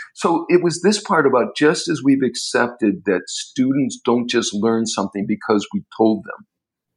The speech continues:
Nobody, that's changed. Most people accept that, yeah, yeah, it's not so simple. But it's not, we haven't gotten that far with change in school systems.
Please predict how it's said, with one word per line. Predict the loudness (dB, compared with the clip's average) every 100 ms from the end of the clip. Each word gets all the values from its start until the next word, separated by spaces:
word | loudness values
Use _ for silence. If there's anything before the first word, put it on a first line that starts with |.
| _ _
Nobody, | 2 4 4 0 -4 _
that's | -4 -4
changed. | -2 0 0 -2 -2
Most | 2 2 2 -2
people | -2 0 0 0 -6 _ -10
accept | -6 -4 0
that, | 0 0
yeah, | 0 0
yeah, | 0 0
it's | -6 -2
not | 0 0 -4 _
so | -4 -4
simple. | -2 -6 -8 -16 -18 -14 -14 -14 _ 0
But | 0
it's | 2 0
not, | 2 2 2
we | 2
haven't | 2 0 -2 -4
gotten | -2 -2 0 0
that | 0 2
far | 2 2
with | 0 -6 -10
change | -4 -2 0 -2 -4
in |
school | -4 -2 0
systems. | 0 -4 -4 -12 -20 -20